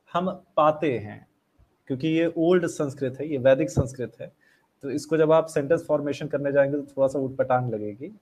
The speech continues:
इसका भावार्थ नीचे दिया हुआ है, हमारे, हमारे, आ, ब्राह्मणों ने, हमारे विद्वानों ने किया है।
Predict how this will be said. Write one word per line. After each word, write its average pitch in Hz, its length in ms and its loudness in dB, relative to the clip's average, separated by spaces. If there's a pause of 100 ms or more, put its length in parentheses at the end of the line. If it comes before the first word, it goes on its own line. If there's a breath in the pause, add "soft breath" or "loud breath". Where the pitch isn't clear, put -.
इसका 135 200 2
भावार्थ 143 600 6
नीचे 131 240 -8
दिया 123 220 2
हुआ 113 340 0
है, 135 220 -6 (220)
हमारे, 127 340 2
हमारे, 127 340 -2 (160)
आ, 127 240 -2
ब्राह्मणों 135 480 -2
ने, 117 80 -14
हमारे 123 240 0
विद्वानों 131 400 0
ने 127 100 -10
किया 107 260 -2
है। - 180 -6